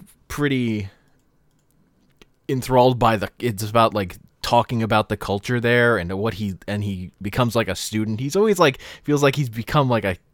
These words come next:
kid or a slave kind of situation, and he's, like, being taught by these nobles.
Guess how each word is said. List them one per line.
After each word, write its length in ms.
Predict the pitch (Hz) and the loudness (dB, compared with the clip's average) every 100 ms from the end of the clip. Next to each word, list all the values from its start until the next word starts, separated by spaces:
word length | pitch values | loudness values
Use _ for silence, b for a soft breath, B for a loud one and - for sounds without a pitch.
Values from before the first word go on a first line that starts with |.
| - | -10
kid 280 | - 113 110 | -4 -2 -2
or 140 | 104 | -4
a 80 | 95 | -4
slave 640 | - 104 104 101 95 98 - B B B B - - _ _ _ - | -6 -6 -2 -2 -2 -6 -10 B B B B -20 -20 _ _ _ -6
kind 180 | 98 90 | -4 -4
of 140 | 87 | -4
situation, 720 | - 92 92 92 92 90 85 | -6 -6 -4 -4 -4 -6 -6
and 160 | 78 90 | -8 -8
he's, 180 | 90 90 | -8 -8
like, 200 | 87 90 | -8 -8
being 220 | 95 85 | -8 -8
taught 440 | - - 90 90 85 | -8 -2 0 -2 -4
by 160 | 87 | -6
these 240 | 80 80 87 | -6 -10 -8
nobles. 520 | 87 80 78 80 | -8 -8 -10 -12